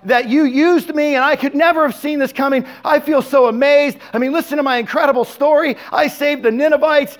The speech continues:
and they were a horrible people and what a great guy." And, and at the next conference, he, he spoke. He was invited to speak at the next conference on missions 'cause of all the people he converted. And they, they made him a, a world missions leader and he, he, you know, no.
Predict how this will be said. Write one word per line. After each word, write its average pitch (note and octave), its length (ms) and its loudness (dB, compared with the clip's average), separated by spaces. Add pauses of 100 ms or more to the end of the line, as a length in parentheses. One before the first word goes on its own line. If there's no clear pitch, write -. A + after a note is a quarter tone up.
(160)
and C4 140 0
they D#4 120 2
were A#3+ 140 2
a G#3+ 60 0
horrible C#4 340 2
people C#4+ 400 2
and C4 100 0
what E4 100 2
a C4 60 -4
great D4+ 280 -2
guy." D4+ 340 2
And, A#3+ 120 -2 (160)
and C4+ 160 2
at C4 160 -2
the A#3+ 80 0
next - 280 -4
conference, D4 520 0
he, B3+ 120 -2
he G3+ 280 -6
spoke. C#4 460 2
He B3+ 100 -4
was A#3 140 -4
invited A#3+ 360 0
to G#3 80 -2
speak C4+ 360 -6
at - 80 -10
the A#3+ 60 -6
next B3 260 -6
conference C4 480 0
on G#3 180 0
missions C#4 460 -2 (240)
'cause A3+ 120 -2
of G#3+ 60 2
all C4 180 4
the B3 80 -4
people C#4 280 0
he C4 100 2
converted. C4 600 -2 (380)
And A3 160 -2
they, A3 180 2 (180)
they A3+ 160 4
made C4 180 2
him C4 100 2
a, A#3 40 2
a G#3 320 4
world C4+ 400 4
missions C4+ 360 -2
leader C#4 680 0
and A3+ 180 0
he, A#3+ 200 -2 (140)
he, C4 200 -2
you C#4 80 0
know, A#3 240 2 (600)
no. B3+ 840 0